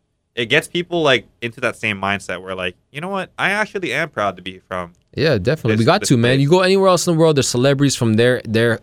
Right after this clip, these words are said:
Speaker 2: their neighborhoods or their, where they're from. They go hard for where they're
Speaker 1: Oh,
Speaker 2: from.
Speaker 1: New York,
Speaker 2: You know
Speaker 1: yeah,
Speaker 2: what I
Speaker 1: they
Speaker 2: mean?
Speaker 1: repping N Y,
Speaker 2: You
Speaker 1: all
Speaker 2: know,
Speaker 1: of this, yeah, yeah.
Speaker 2: so, I mean, I just watched Nelly's speech at, um, the B E T Hip Hop Awards and how he was talking about Saint Louis. You know what I mean? Like, but that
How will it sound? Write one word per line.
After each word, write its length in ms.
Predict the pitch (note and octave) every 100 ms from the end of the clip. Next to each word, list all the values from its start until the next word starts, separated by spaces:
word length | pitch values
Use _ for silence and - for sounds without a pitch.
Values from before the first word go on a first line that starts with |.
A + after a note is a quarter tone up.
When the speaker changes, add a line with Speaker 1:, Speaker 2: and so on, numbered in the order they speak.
| -
Speaker 2:
their 160 | A2
neighborhoods 480 | A2 A2+ C3 C3 B2
or 80 | A2
their, 140 | G2+ G#2+
where 180 | - A2+
they're 100 | A2
from. 340 | - A#2+ C3 - - -
They 100 | -
go 200 | A2 A#2+
hard 460 | - - A#2+ B2 A2
for 140 | F#2 F#2
where 60 |
they're 80 | F2+
Speaker 1:
Oh, 40 | F2+
Speaker 2:
from. 260 | G2+ F2+
Speaker 1:
New 60 | E2+
York, 320 | G#2 A#2 G#2+
Speaker 2:
You 60 | A2
know 40 | A2
Speaker 1:
yeah, 40 |
Speaker 2:
what 80 | G#2
I 60 | -
Speaker 1:
they 140 | C3+
Speaker 2:
mean? 100 | C#3
Speaker 1:
repping 400 | A2 A2+ A2+ A2 G#2+
N 240 | G#2+ A2
Y, 340 | G#2 G#2+ A2 G#2+
Speaker 2:
You 60 |
Speaker 1:
all 40 | G#2+
Speaker 2:
know, 120 | B2+
Speaker 1:
of 80 | A#2+
this, 260 | A2 G#2 -
yeah, 320 | A2 G2+ F#2+ -
yeah. 60 |
Speaker 2:
so, 300 | G#2+ G#2 A#2
I 80 | A2
mean, 120 | B2
I 40 | A#2+
just 180 | C3+ -
watched 220 | C3+ -
Nelly's 400 | A#2 A#2+ B2 A2
speech 340 | - A#2 G#2+
at, 280 | G#2+ G2 F#2
um, 160 | G2+ F#2
the 80 | F#2+
B 160 | G#2+
E 40 | G#2+
T 140 | A2
Hip 180 | G2+ A2+
Hop 160 | G#2 G2+
Awards 280 | F#2+ F#2 F2+
and 120 | F2
how 140 | F2
he 60 | G#2
was 120 | G#2
talking 260 | - G2 G2+
about 200 | F#2 D#2+
Saint 220 | G2 F#2
Louis. 380 | F#2 G#2 F2 -
You 60 | F#2+
know 60 |
what 60 | G2+
I 20 |
mean? 200 | G#2 G#2
Like, 340 | F#2 F2 - _ _ _ _ -
but 140 | -
that 200 | A2 A#2